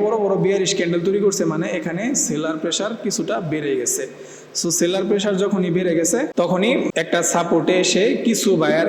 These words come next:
এখানে অ্যাক্টিভ হয়, এটা যেহেতু একটা সাপোর্ট এরিয়া, কিছু বায়ার এখানে অ্যাক্টিভ হয় এবং এই বায়াররা মার্কেটটাকে আবার উপরের দিকে নিয়ে যাওয়ার চেষ্টা করে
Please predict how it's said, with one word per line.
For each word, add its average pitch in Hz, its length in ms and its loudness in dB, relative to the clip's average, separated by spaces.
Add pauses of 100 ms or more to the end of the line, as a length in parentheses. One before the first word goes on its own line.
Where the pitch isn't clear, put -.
এখানে 147 280 0
অ্যাক্টিভ 143 260 -2 (120)
হয়, 175 160 0 (380)
এটা 151 180 0
যেহেতু 165 300 2
একটা - 200 -2
সাপোর্ট 156 360 -2
এরিয়া, 165 260 0
কিছু 190 340 0
বায়ার 147 320 -2
এখানে 139 240 -6
অ্যাক্টিভ 143 320 -4
হয় 220 160 -2 (460)
এবং 165 320 -2 (400)
এই 170 120 -2
বায়াররা 160 480 -2
মার্কেটটাকে 165 680 -4 (120)
আবার 160 220 -2
উপরের 180 300 -2
দিকে 147 240 -2
নিয়ে 147 140 -4
যাওয়ার 147 200 -2
চেষ্টা 143 300 -4
করে 156 220 -4